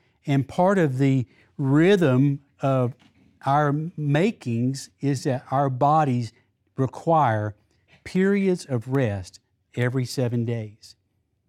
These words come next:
If we don't rest every seven days, we decline in health,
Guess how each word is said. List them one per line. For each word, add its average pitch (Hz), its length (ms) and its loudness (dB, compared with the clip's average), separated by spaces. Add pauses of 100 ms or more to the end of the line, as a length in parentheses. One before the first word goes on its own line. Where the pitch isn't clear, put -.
(220)
If 127 180 -2
we 151 160 4
don't 190 240 2
rest 180 360 2
every 139 260 0
seven 139 400 0
days, 127 460 0 (380)
we 139 520 2 (240)
decline 143 580 0
in 110 140 0
health, 151 500 -2